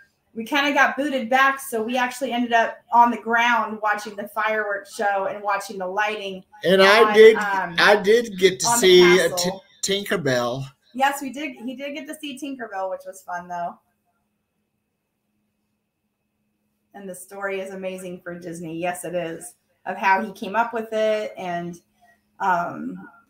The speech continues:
Speaker 1: all the different imagination that he had to create, um, all these different characters like Minnie and Mickey and, uh,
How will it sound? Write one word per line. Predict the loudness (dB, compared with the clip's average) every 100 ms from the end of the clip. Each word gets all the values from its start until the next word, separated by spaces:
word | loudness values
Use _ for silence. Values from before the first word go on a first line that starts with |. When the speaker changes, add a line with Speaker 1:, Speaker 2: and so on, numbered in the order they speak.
| _
Speaker 1:
all | 0 2 0
the | -4
different | -10 -8 -6
imagination | -2 -2 -2 -6 -4 -4 -6 -4
that | -4 -4
he | -8 -8
had | -4 -4 -4
to | -12
create, | -10 -8 -4 -6 -8 _ _ _ _ -6
um, | 2 2 2 0
all | -2
these | -2 -8
different | -10 -12 -6
characters | -4 -4 -6 -8 -6
like | -8 -8
Minnie | -10 -12 -12 -12 -8
and | -8 -8 -10
Mickey | -10 -10 -14 -8 -4
and, | -4 -4 -10 _ _ _ -4
uh, | 0 0 0 -2